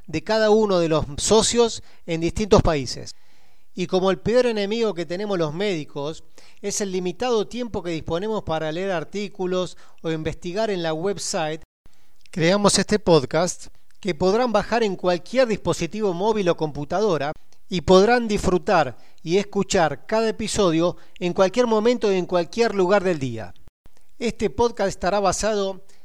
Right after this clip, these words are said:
en temas relacionados con ortopedia, traumatología y sport medicine, y el formato programado será de entrevistas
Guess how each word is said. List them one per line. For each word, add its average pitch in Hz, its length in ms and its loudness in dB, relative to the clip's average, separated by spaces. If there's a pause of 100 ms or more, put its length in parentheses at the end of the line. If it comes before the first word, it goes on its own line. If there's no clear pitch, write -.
(140)
en 190 140 -6
temas 214 300 -2
relacionados 180 540 -2
con 170 140 0
ortopedia, 160 580 -2
traumatología 165 640 -4
y 165 80 -2
sport 185 320 -2
medicine, 156 600 -6 (640)
y 170 100 -2
el 175 80 0
formato 214 540 2
programado 175 720 0 (400)
será 180 540 2 (180)
de 170 240 2
entrevistas 190 800 0